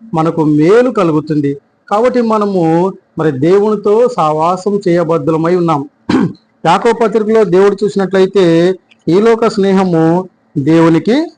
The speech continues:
వైరం అని చెప్తూ వచ్చినాడు. కాబట్టి ఈ లోక స్నేహము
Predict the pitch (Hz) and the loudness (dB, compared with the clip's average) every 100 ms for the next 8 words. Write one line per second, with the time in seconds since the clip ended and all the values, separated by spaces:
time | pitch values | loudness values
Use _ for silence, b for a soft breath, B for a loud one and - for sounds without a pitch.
0 | _ - 147 147 165 202 214 196 208 202 | _ -4 0 2 2 2 2 0 0 -2
1 | - 175 165 - 156 143 - - - _ | -2 0 0 0 -2 -4 -8 -18 -20 _
2 | - 262 277 277 214 170 175 190 - - | -4 0 0 2 2 4 4 4 2 0
3 | _ _ 156 156 233 240 233 - 202 202 | _ _ -2 0 0 0 -2 0 0 2
4 | 202 196 202 202 208 | 0 0 0 2 0